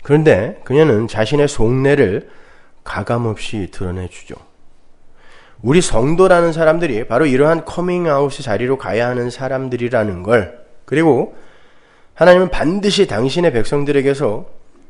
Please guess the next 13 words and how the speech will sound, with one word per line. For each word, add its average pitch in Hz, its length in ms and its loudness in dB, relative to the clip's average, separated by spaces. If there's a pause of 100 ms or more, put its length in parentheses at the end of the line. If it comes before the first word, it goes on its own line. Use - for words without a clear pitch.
(120)
올바른 160 760 4
자아 117 400 2
진단의 151 560 0
커밍아웃을 143 840 -4
끌어내시는 123 720 -6
분이심을 110 400 -8
말씀드리기 101 800 -8
위해서 101 600 -4 (580)
최영미 123 460 6
시인의 107 440 -4
시를 113 300 -8
인용한 98 440 -6
겁니다. 76 380 -12